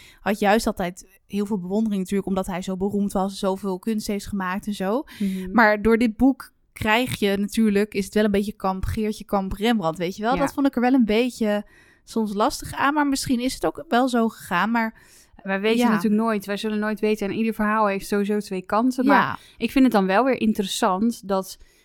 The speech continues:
Speaker 2: eh, Simone er dus voor kiest om misschien wel, hè, het pad in te slaan waar niet heel veel mensen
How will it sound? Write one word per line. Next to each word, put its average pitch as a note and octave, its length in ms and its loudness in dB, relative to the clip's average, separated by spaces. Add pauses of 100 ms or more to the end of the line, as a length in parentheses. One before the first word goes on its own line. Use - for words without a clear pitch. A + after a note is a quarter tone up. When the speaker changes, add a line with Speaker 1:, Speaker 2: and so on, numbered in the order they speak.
(160)
Speaker 2:
eh, F#3 240 -2
Simone A#3 580 2
er F#3 140 -4
dus F#3+ 240 -4
voor G3 220 -8
kiest B3+ 360 2
om G3+ 140 -2
misschien G#3+ 380 -2
wel, F3 400 0 (260)
hè, F#3+ 140 -6
het G#3 360 -4
pad - 380 -2
in A#3+ 200 2
te G3 120 -6
slaan F#3+ 560 -2
waar F#3 180 -2
niet G#3 200 0
heel G3+ 140 -2
veel F#3 140 -4
mensen G3 580 -2